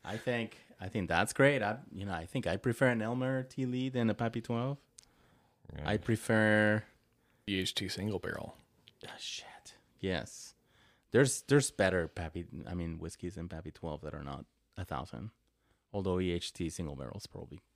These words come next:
Speaker 1: giving it a run for its money. If you can find it.
Speaker 3: Yeah, it's
Speaker 1: Yeah.
Speaker 2: I have one.
Speaker 3: three something is what they're
Speaker 2: I got mine.
Speaker 3: aftermarket.
Speaker 2: I got mine for one seventy-five, which is still high for a seventy dollar
Speaker 1: Where'd you
Speaker 2: bottle
Speaker 1: get it
Speaker 2: was
Speaker 1: from, Sam?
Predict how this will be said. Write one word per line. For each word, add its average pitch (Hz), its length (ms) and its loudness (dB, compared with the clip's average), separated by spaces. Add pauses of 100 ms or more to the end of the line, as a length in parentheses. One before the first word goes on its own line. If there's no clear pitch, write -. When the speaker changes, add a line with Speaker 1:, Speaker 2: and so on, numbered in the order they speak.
(400)
Speaker 1:
giving 87 280 -2
it 85 100 -2
a 90 80 -4
run 92 180 -4
for 98 160 -4
its - 160 -8
money. 90 220 -6 (1300)
If 110 140 0
you 101 80 2
can 85 120 -2
find 80 200 -8
it. 82 120 -14 (960)
Speaker 3:
Yeah, 240 240 0
it's - 300 -6 (680)
Speaker 1:
Yeah. 71 220 -6 (300)
Speaker 2:
I 131 100 2
have 110 220 2
one. 76 200 0
Speaker 3:
three 127 240 0
something 160 540 2 (200)
is 135 140 -2
what 139 160 -2
they're 139 280 -2 (260)
Speaker 2:
I - 80 -2
got 127 180 4
mine. 92 120 -2
Speaker 3:
aftermarket. 139 340 2
Speaker 2:
I 90 80 -2
got 98 180 4
mine 85 160 0
for - 120 -14
one 82 140 -2
seventy-five, 76 520 2
which 71 120 -6
is - 60 -8
still 67 220 -2
high 71 260 0
for 67 180 -4
a 76 180 -6 (680)
seventy 73 300 -4
dollar 69 220 0
Speaker 1:
Where'd 123 160 4
you 123 60 2
Speaker 2:
bottle - 20 0
Speaker 1:
get 151 100 8
it 98 40 6
Speaker 2:
was - 80 -4
Speaker 1:
from, 90 100 -6
Sam? 151 320 -6